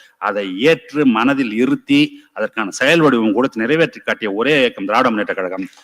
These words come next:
அதனுடைய அச்சாணியாக யார் இருந்ததுன்னாக்கா, டாக்டர் கலைஞர் அவர்கள் தான். நாம் இப்போது போடக்கூடிய நடை இருக்குல்ல, அது ஒரு போட்ட பாதை தான். அதுலதான் நம்ம தொடர்ந்து பயணித்துக் கொண்டிருக்கிறோம். அவர் எங்கெல்லாம்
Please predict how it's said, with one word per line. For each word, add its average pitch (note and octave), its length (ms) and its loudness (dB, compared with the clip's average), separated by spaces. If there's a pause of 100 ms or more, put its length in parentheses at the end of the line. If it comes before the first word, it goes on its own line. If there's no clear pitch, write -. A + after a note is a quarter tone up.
அதனுடைய G#2 680 -4 (300)
அச்சாணியாக F#3+ 540 4
யார் C3+ 280 4
இருந்ததுன்னாக்கா, A#2+ 380 -2
டாக்டர் G#2+ 280 -4
கலைஞர் C3 300 2
அவர்கள் G2 240 -2
தான். F#2+ 260 -6 (260)
நாம் D3+ 280 2
இப்போது D#3 400 2
போடக்கூடிய F#3 400 2
நடை C#3 260 2
இருக்குல்ல, B2 480 0 (140)
அது A#2 240 2
ஒரு A2 140 -2
போட்ட D3 240 0
பாதை A#2+ 360 0
தான். A2+ 200 -4 (880)
அதுலதான் B2 280 2
நம்ம C#3+ 160 6
தொடர்ந்து C3+ 280 2
பயணித்துக் B2 280 0
கொண்டிருக்கிறோம். F#2 440 -6 (220)
அவர் G#2+ 200 -4
எங்கெல்லாம் F3+ 440 4